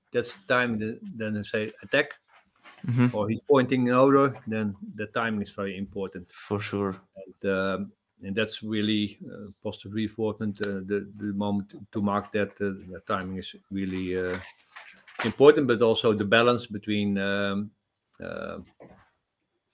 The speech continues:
Speaker 1: between how to deal with the dog, how, how to work with the dog. So I don't want you to do this, and, yeah, balance between, um, a bite dog, um, one moment he has to be calm, and the one moment he has to be,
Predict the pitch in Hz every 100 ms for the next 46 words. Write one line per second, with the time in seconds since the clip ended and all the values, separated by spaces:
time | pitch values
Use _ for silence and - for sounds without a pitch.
0 | _ _ 110 104 101 104 104 104 95 95
1 | 101 101 104 107 101 101 - 107 - 101
2 | 101 - - 98 113 107 101 101 - 110
3 | 104 101 - - - 95 90 87 92 101
4 | 98 104 98 101 104 104 107 104 98 95
5 | _ _ _ _ 113 85 - _ _ _
6 | _ _ _ - _ - 247 101 104 104
7 | 98 98 101 101 101 98 _ _ _ 95
8 | 95 98 95 98 107 104 110 101 95 -
9 | - _ _ _ _ _ _ _ _ 101
10 | 95 92 92 92 92 _ _ _ _ _
11 | _ _ _ _ _ _ _ _ _ 107
12 | 107 107 107 104 98 107 104 95 110 104
13 | 101 107 117 113 107 110 101 101 98 90
14 | 101 110 107 104 101 107 101 - 101 104
15 | 104 98